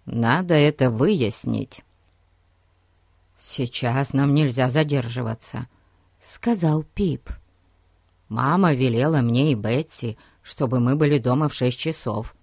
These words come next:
Если мы не поторопимся, то не успеем". "Я останусь тут", — сказал Фати, быстро соображая, как быть.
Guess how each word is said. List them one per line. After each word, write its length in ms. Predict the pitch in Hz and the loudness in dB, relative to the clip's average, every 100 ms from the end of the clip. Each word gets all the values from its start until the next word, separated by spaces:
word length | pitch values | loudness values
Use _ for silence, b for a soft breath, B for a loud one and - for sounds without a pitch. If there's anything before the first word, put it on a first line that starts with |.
| _ _ _ _ | _ _ _ _
Если 360 | 113 117 117 127 | -6 -4 0 2
мы 160 | 135 | 4
не 100 | 147 | 4
поторопимся, 800 | 135 127 120 113 139 135 120 120 | 2 0 0 0 0 0 0 -2
то 120 | 131 | 2
не 120 | 127 139 | 2 2
успеем". 640 | 170 - 110 110 120 117 _ _ _ _ _ _ _ _ _ _ _ _ _ _ _ _ _ - | -2 -4 -4 -2 -4 -6 _ _ _ _ _ _ _ _ _ _ _ _ _ _ _ _ _ -10
"Я 520 | 117 120 139 131 120 - _ _ | -2 4 6 6 2 -4 _ _
останусь 580 | 123 123 - 120 120 117 | -2 -2 2 2 4 0
тут", — 380 | - 120 113 - - _ _ _ _ _ _ | -2 -4 -4 -10 -16 _ _ _ _ _ _
сказал 600 | - - 233 175 117 110 | -20 -4 0 0 0 -2
Фати, 380 | - 170 185 123 | -2 -2 0 -4
быстро 560 | 107 151 220 - 120 | 0 0 0 -2 -2
соображая, 720 | 117 123 120 123 123 143 147 | 0 0 0 0 0 2 0
как 280 | 139 156 156 | 0 -2 -4
быть. 360 | 123 95 - | -6 -8 -10